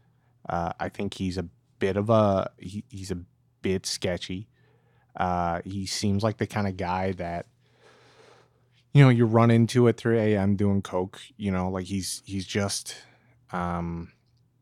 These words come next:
it, like, he's just, he's smart,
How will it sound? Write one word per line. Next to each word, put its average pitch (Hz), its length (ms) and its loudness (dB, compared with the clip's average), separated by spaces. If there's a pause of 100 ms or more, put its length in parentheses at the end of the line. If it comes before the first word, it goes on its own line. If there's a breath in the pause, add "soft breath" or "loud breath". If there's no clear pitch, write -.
(520)
it, - 140 -10
like, 120 200 -6
he's 117 220 -4
just, - 540 -2 (260)
he's 113 320 -2
smart, 120 720 0